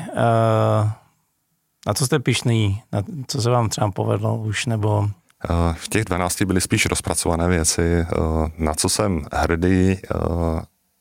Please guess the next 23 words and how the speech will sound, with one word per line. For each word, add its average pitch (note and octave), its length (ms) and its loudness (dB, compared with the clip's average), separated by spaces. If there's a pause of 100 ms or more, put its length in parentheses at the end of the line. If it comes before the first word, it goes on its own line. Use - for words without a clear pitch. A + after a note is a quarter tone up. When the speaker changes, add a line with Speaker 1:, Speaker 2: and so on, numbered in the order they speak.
(220)
Speaker 2:
tak - 180 -6
je, F#2+ 240 2
tak D#2 180 -6
je, F2 400 2 (520)
ono D#2+ 140 0
je F2+ 80 -2
těch G#2+ 160 0
věcí E2+ 320 2
víc, D2+ 360 -2
eh, E2+ 40 4 (360)
ale, D#2+ 380 0 (520)
eh, D#2+ 100 -2 (1080)
jsem - 260 -2 (300)
hrdý G2+ 300 4
na D2+ 120 0
to, F2+ 320 0
že E2+ 160 0 (180)
se - 460 -2
nám F2 300 0
v - 160 -18
našich E2 480 0
podmínkách, D#2+ 920 0
eh, E2 40 0